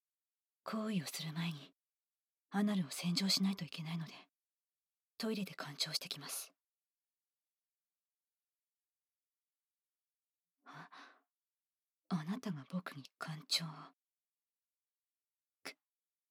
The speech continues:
あなたに干潮させられるなんて、屈辱的な。わかりましたよ。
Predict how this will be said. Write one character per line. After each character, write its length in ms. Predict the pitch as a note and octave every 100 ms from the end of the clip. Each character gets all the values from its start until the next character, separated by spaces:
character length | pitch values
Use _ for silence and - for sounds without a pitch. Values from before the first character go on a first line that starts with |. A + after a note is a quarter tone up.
| _ _ _ _ _ -
あ 140 | F3
な 140 | E3+
た 120 | - D3+
に 100 | -
干 220 | - D#3 -
潮 160 | E3
さ 120 | E3+ -
せ 140 | -
ら 80 | E3
れ 100 | F3
る 100 | F3
な 120 | E3+
ん 20 |
て、 120 | - - - - - - - _ _
屈 340 | - - - -
辱 240 | - -
的 240 | - - -
な。 60 | - - - - - - - _ _ _ _ _ _ _ _ _ _ _ _ _ - F3+
わ 60 | -
か 120 | F3+
り 100 | F#3
ま 120 | F#3
し 60 | F#3
た 140 | D#3+
よ。 100 | C3+